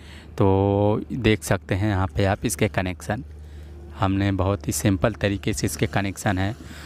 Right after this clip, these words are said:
अगर आपके इसके कनेक्शन के बारे में अगर आपको जानना है, तो आप मुझे कमेंट सेक्शन में लिखिएगा, मैं इस पे एक ड्राइंग बना के आपको वीडियो इस पे बना दूंगा और बहुत ही ईजी तरीके से आप इसका कनेक्शन कर सकते हैं।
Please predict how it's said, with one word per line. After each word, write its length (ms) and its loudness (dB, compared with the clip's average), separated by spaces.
अगर 200 2
आपके 220 -2
इसके 200 -4
कनेक्शन 500 0
के 160 2
बारे 280 4
में 120 2
अगर 180 4
आपको 300 2
जानना 420 2
है, 200 -2
तो 80 4
आप 120 4
मुझे 220 0
कमेंट 320 0
सेक्शन 320 0
में 120 4
लिखिएगा, 460 2
मैं 200 4
इस 140 -2
पे 240 4
एक 100 0
ड्राइंग 400 2
बना 220 4
के 260 -2
आपको 300 0
वीडियो 420 2
इस 80 -2
पे 160 -2
बना 280 4
दूंगा 360 0
और 200 2
बहुत 300 -2
ही 100 -2
ईजी 280 0
तरीके 400 0
से 200 4
आप 200 2
इसका 260 -2
कनेक्शन 400 -2
कर 180 -2
सकते 380 -4
हैं। 260 0